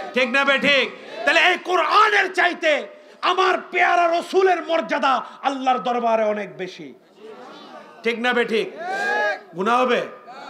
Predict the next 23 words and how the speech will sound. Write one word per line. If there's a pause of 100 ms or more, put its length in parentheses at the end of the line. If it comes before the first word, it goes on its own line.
(320)
গুনাহ
হবে? (560)
গুনাহ
হবে? (2000)
সাহেবে
কোরআন
আমার
পেয়ারা
রসুল, (1300)
ঠিক
কি
না? (760)
এই
জন্য
আমার
মা
আয়েশা
সিদ্দিকা, (340)
এখন
আমাদের
সমাজে
অনেকে
বলে